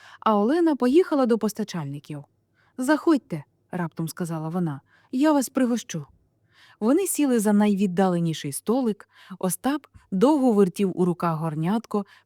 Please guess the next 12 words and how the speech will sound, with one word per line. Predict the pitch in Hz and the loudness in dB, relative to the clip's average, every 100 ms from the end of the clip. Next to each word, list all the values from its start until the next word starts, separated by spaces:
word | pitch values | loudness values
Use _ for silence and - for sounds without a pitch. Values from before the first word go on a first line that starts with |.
| _ | _
перш | 294 - - | -2 0 0
ніж | 196 190 _ | 0 -2 _
заговорити. | 180 185 180 180 160 143 143 147 _ _ _ _ _ _ _ _ _ | -6 -4 -2 -4 -6 -10 -16 -20 _ _ _ _ _ _ _ _ _
«Як | - 196 233 - | -6 0 0 0
він? | 151 139 135 - _ _ _ | -8 -8 -10 -14 _ _ _
Я | 196 202 196 - | 0 0 0 -4
часом | 214 202 - 202 190 | -4 -4 -2 0 0
бачу | 233 - | 0 0
його | 202 190 202 | 2 2 2
машину | 196 190 285 233 | 0 -2 0 0
біля | 180 180 175 | 2 0 0
будівель, | 202 185 180 156 | 0 0 -2 -2